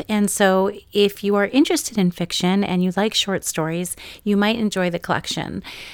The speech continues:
Uh, in addition, if you are in the Seattle area,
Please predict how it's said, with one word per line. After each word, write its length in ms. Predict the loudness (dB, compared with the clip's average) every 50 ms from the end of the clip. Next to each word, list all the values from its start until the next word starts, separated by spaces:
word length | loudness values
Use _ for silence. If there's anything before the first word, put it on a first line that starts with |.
| -20 -20 -6 -2
Uh, 240 | 0 2 2 2 2
in 100 | 2 2
addition, 680 | 2 2 2 2 2 2 2 2 4 4 4 2 2
if 180 | 0 -2 -2 0
you 140 | 2 2 4
are 100 | 2 2
in 200 | 2 4 4 4
the 80 | 4 4
Seattle 480 | 0 -2 0 0 2 2 2 0 -2 -4
area, 600 | -4 -4 -4 -4 -4 -4 -4 -4 -4 -4 -6 -6